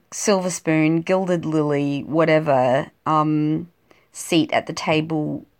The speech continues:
person, and I think that's a shame because that's not really what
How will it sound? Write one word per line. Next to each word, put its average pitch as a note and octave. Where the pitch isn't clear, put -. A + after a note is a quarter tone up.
person, B3+
and F3
I F#3
think A3
that's B3+
a B3
shame A#3+
because D#3+
that's -
not -
really G3+
what F3